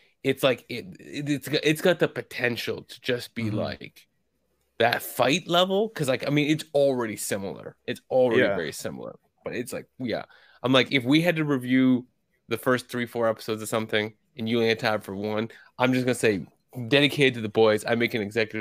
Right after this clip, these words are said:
Speaker 1: decision. Umar can deal with it, 'cause it's not like, it's not like you're gonna have as much to talk about when it comes to,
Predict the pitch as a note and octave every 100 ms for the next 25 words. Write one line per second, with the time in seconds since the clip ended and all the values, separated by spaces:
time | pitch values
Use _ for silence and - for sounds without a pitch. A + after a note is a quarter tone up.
0 | G#2+ - G2+ A2 - B2 A#2 G#2 G#2+ G#2+
1 | F2+ F#2+ G#2+ G#2 - A#2 - - - B2
2 | - C#3+ C3+ C3+ B2+ A#2 D3 C3+ E3+ G3
3 | F#3+ E3+ D3+ D#3 D3+ C3+ B2 C3 - A#2
4 | A2+ A2 A2 A2 D2 A2 A#2 A#2+ A2 A2
5 | G#2+